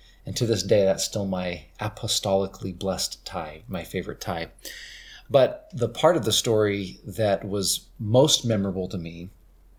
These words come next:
was that after he had shaken everyone's hands, he stood up and began his remarks. And he said, in effect,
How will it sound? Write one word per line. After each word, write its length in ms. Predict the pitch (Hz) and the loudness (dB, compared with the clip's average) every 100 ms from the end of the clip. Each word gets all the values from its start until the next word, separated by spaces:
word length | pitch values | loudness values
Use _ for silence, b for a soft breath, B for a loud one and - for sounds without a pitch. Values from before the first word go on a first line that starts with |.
| _ _ B B B B - | _ _ B B B B 0
was 160 | 123 107 | 4 4
that 120 | - | 4
after 320 | 135 160 160 | 4 2 0
he 580 | 113 - 123 113 110 - | 0 -2 -2 -2 -6 -8
had 220 | 104 104 | -4 0
shaken 340 | - 123 127 117 | 4 4 4 2
everyone's 380 | 98 101 92 - | 2 -2 -2 -2
hands, 500 | 113 98 90 92 - | -2 -2 -2 -4 -4
he 100 | 95 | -2
stood 260 | - 139 | 0 4
up 180 | 110 98 | 4 2
and 120 | 95 | -2
began 340 | 98 98 101 95 | -6 -2 -2 -2
his 380 | 98 90 - | -4 -4 -4
remarks. 720 | 98 92 110 117 92 - - - | -4 -2 0 0 0 -2 -6 -8
And 380 | 92 90 92 98 - - | -10 -8 -8 -10 -16 -12
he 140 | 107 | -2
said, 680 | - - 175 90 87 123 123 - - | 2 4 4 2 0 -4 -8 -14 -8
in 340 | 107 95 92 - | -4 -2 -4 -8
effect, 560 | 110 - 107 98 - | -4 2 4 2 -6